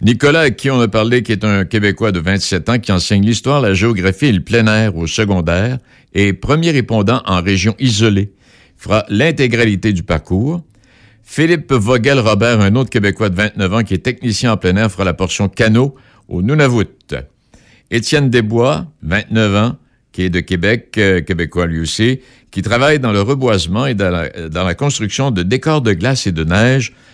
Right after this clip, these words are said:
fera la portion canot de l'expédition. Et Jacob Racine, qui est un Gaspésien de quarante-trois ans, je pense qu'il vient d'Escuminac,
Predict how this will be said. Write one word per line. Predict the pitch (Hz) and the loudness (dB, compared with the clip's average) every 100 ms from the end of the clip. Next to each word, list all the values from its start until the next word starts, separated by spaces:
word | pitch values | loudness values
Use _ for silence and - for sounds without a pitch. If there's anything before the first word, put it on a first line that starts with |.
| _ - | _ -18
fera | - 127 | -2 0
la | 127 | 0
portion | 90 110 - 113 131 127 - - - | 0 -4 -2 -2 0 0 -6 -14 0
canot | 139 139 104 _ _ | 2 2 0 _ _
de | 92 78 | -10 -8
l'expédition. | 82 - 76 - - 62 _ _ _ _ _ _ _ _ _ _ | -8 -8 -8 -6 -8 -8 _ _ _ _ _ _ _ _ _ _
Et | - 95 95 90 | -2 0 2 0
Jacob | 101 127 139 123 | 0 0 0 0
Racine, | 113 107 151 175 165 135 | 0 0 0 0 0 -2
qui | 101 | -2
est | 104 | -2
un | 104 95 | 0 0
Gaspésien | 107 98 107 98 117 | 0 -2 -2 0 0
de | 95 | -2
quarante-trois | 101 95 92 87 87 85 | -2 -2 -4 -4 -4 -2
ans, | 123 | -4
je | - | -4
pense | 110 95 | -4 -4
qu'il | 85 | -6
vient | 90 | -4
d'Escuminac, | 85 82 - 73 78 123 135 - | -2 -4 -4 -4 -2 -2 -2 -2